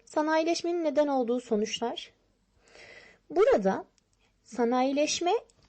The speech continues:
çevre kirliliğine sebep olur. Görsel olarak da baktığımız zaman, e, zararlı gazlar, çevre kirliliğine sebep olabilir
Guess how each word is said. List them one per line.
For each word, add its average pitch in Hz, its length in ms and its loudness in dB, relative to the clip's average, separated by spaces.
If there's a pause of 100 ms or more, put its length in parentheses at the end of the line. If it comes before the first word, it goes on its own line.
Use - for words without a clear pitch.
çevre 247 400 4
kirliliğine 269 840 -2 (300)
sebep 269 420 2
olur. 196 420 0 (240)
Görsel 233 420 4
olarak 285 360 2
da 262 80 2
baktığımız 254 600 -2
zaman, 202 320 -4 (880)
e, 180 280 -4
zararlı 220 480 2
gazlar, 190 720 -2 (1000)
çevre 214 280 0
kirliliğine 175 480 -8
sebep 160 360 -10
olabilir 156 440 -10